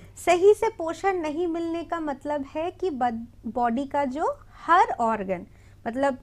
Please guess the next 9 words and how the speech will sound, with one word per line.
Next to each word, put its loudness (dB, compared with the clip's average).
कोई 6
भी 4
ऑर्गन 6
सही -4
से -6
काम -4
नहीं -4
कर -8
पाएगा। -10